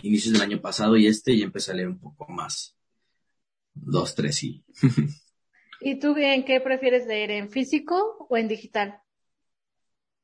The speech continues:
Speaker 1: Pre-, depende.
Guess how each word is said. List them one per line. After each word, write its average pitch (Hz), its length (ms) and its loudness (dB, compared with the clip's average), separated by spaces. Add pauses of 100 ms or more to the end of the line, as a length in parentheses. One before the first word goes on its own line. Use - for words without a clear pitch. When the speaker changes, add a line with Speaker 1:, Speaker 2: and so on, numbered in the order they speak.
(1120)
Speaker 1:
Pre-, 107 280 8
depende. 110 760 6